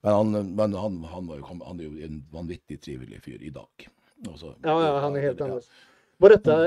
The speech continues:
Speaker 2: etter han hadde operert ny-, for nyre, eller fått ny nyre?
Speaker 1: Han hadde en nyresykdom da, ja. Ja.
Speaker 2: Ja, han hadde,
Speaker 1: Ja, ja.
Speaker 2: ja, ja, ok.
Speaker 1: Ja. Ja, han var jo lagt opp da, så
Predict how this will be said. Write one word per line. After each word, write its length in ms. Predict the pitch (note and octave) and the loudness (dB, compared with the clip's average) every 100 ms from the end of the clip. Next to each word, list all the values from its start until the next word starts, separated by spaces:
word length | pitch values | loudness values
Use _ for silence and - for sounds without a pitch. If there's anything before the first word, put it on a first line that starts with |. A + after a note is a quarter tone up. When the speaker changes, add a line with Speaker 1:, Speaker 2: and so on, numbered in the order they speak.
| - | 2
Speaker 2:
etter 280 | E3+ - C3+ | 0 0 -2
han 100 | C3+ | 0
hadde 160 | C#3 C3+ | 2 2
operert 400 | C#3+ C3+ - C3+ | 4 2 0 -6
ny-, 240 | C3+ C#3+ | -4 -6
for 160 | D3 C#3 | -4 -4
nyre, 300 | C#3+ B2+ C#3+ C3+ | -2 0 0 0
eller 100 | B2+ | -4
fått 160 | B2+ | -8
ny 180 | B2+ B2 B2 B2 - | -6 -6 -6 -8 -6
nyre? 400 | C#3 B2 A#2+ D#3+ D4 _ _ _ _ _ _ _ _ - | -4 -2 0 0 -2 _ _ _ _ _ _ _ _ -6
Speaker 1:
Han 160 | E3+ | -2
hadde 160 | C#3 B2+ | 0 0
en 80 | A#2 | 0
nyresykdom 560 | A2+ G2 G2 G#2 F#2 | 0 -2 -6 -6 -6
da, 140 | E2 E2+ | -6 -8
ja. 200 | A#1 - G2 _ | -10 -18 -20 _
Ja. 140 | A2+ F2+ | -12 -4
Speaker 2:
Ja, 140 | D#3 D#3 | 0 2
han 120 | E3+ | 2
hadde, 200 | D#3+ A#2 - | 0 -2 -8
Speaker 1:
Ja, 180 | - | -10
ja. 80 | G#2 - | -10 -4
Speaker 2:
ja, 160 | C3 C#3+ | -4 -4
ja, 100 | C#3+ | -8
ok. 140 | B2 G#2 | -12 -12
Speaker 1:
Ja. 80 | G#2 - | -14 -4
Ja, 80 | B2 A2+ | -2 -2
han 100 | G#2+ | -2
var 120 | A#2 | -2
jo 80 | A#2 | -2
lagt 180 | G2 G#2 | -4 -10
opp 120 | G2 - | -14 -14
da, 120 | - | -16
så 180 | - | -16